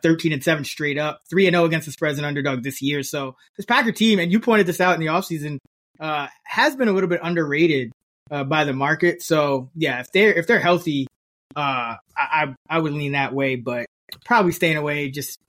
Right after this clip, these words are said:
Thursday night, not my favorite, uh, time to bet. I forayed into Thursday night last week, and of course, uh, I whiffed on a prop. One of the few, one of the few whiffs I've had, uh, with Jalen Hyatt, who didn't even get a target. I don't even, yeah, he didn't even get a target.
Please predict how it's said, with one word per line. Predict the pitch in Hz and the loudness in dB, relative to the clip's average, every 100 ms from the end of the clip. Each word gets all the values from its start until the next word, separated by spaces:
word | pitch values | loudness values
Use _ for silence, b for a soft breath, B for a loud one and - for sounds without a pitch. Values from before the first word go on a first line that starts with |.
| _ - | _ 0
Thursday | 170 151 139 | 2 2 0
night, | 143 139 131 | 0 -2 -4
not | 147 139 | -4 -4
my | 127 | -4
favorite, | 120 135 123 120 117 - - _ _ _ - | -6 -2 -2 -2 -8 -12 -20 _ _ _ -12
uh, | 131 117 - | -8 -8 -4
time | 160 135 | -2 -2
to | 120 | -2
bet. | 143 160 - | 0 0 0
I | 139 135 _ _ _ _ _ - | -4 -6 _ _ _ _ _ -20
forayed | - - 220 190 202 196 | -10 2 4 6 6 6
into | 175 165 | 2 -2
Thursday | 170 185 180 170 | -2 0 2 2
night | 165 156 | 0 0
last | 160 175 | 0 0
week, | 196 196 190 b b _ | 2 0 -2 b b _
and | 160 151 143 | -4 -2 -4
of | 143 | -8
course, | - 202 180 143 - - _ _ _ | 2 4 4 2 -8 -20 _ _ _
uh, | 151 139 117 - 143 | -6 -4 -6 -8 -8
I | |
whiffed | 139 151 160 - | -2 0 0 0
on | 156 | -4
a | 135 | -4
prop. | - 156 151 - _ _ _ _ | -2 0 0 -2 _ _ _ _
One | 147 139 | -6 -4
of | |
the | 135 | -4
few, | - 165 139 - - | 0 0 0 -4 -10
one | 170 170 | 0 2
of | 147 | 2
the | |
few | - 165 156 | 0 2 4
whiffs | 147 151 - | 4 0 0
I've | 147 135 | -2 0
had, | 147 143 139 131 _ _ _ _ | 2 2 0 -6 _ _ _ _
uh, | 143 131 127 123 | -8 -6 -6 -8
with | 127 | -2
Jalen | 175 160 131 | 0 2 2
Hyatt, | 156 156 156 | 0 2 0
who | 151 | -2
didn't | 156 | -2
even | 156 151 | -2 -4
get | 147 | -6
a | |
target. | 135 156 151 147 165 | -6 -6 -6 -6 -2
I | |
don't | 190 | 0
even, | 196 165 | 2 0
yeah, | 185 | -2
he | 147 | -2
didn't | 185 | -2
even | 175 | 0
get | 170 | -2
a | 151 | -4
target. | 165 156 104 | -2 -4 -4